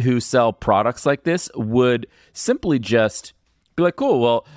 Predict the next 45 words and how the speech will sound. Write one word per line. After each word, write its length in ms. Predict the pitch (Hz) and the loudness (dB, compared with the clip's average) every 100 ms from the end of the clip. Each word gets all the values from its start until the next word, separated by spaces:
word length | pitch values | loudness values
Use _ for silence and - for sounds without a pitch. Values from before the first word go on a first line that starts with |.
| - | -10
my 200 | 131 151 | -2 0
job 300 | 151 180 175 | 2 2 2
is 100 | 165 - | -2 -2
to 100 | 131 | -4
do 300 | 104 139 160 | 0 0 0
better 400 | 120 143 139 135 | 0 0 0 0
end 240 | 127 127 | -2 -2
caps 420 | 117 127 120 - - | 0 0 0 -2 -2
in 120 | 110 | -2
a 40 | |
grocery 400 | 98 110 113 - | 0 0 0 -4
store, 540 | 110 - 117 107 107 104 - | -4 0 0 2 2 -2 -6
to 100 | - | -4
have 360 | 117 139 135 117 | 0 0 -2 0
better 240 | 131 123 | 0 0
packaging, 720 | 120 - 117 120 120 110 113 110 | -2 -2 -2 0 -2 0 0 0
to 100 | 95 | -2
have 320 | 104 139 143 | -2 -2 0
all 200 | 131 127 | 0 0
of 120 | 120 | 0
those 360 | 104 107 104 98 | 0 2 0 -2
things." 520 | - 120 87 87 101 _ - - _ | -2 0 0 -4 -12 _ -20 -20 _
But 180 | - 151 | -2 0
instead, 880 | 143 131 - - - 294 113 90 120 _ _ _ | 0 -2 -4 -6 0 2 2 0 -6 _ _ _
what 180 | 135 139 | -2 2
they 140 | 214 | 2
did 200 | 208 147 | 2 0
is 100 | 135 | 0
said, 120 | 151 | -2
"No, 160 | 170 254 | 0 0
no, 100 | 277 | 2
no, 80 | 202 | 2
I'm 220 | 151 170 | 0 -2
gonna 160 | 202 185 | -4 -2
make 200 | 165 135 | 0 0
a 160 | 123 _ - 110 | -2 _ -20 -4
different 380 | 165 196 196 127 | 0 0 -2 -2
type 240 | 156 143 | -2 0
of 200 | 151 107 - - | -4 -6 -10 -6
investment, 460 | 113 104 95 104 | -2 -2 -2 -6
an 100 | 90 - | -6 -4
unexpected 680 | 147 139 - - - - | -2 -2 -4 -4 -4 -4
type 240 | 104 98 90 | -2 -2 -2
of 120 | 85 | -6
investment 520 | 87 85 82 - 85 | -4 -2 -4 -4 -10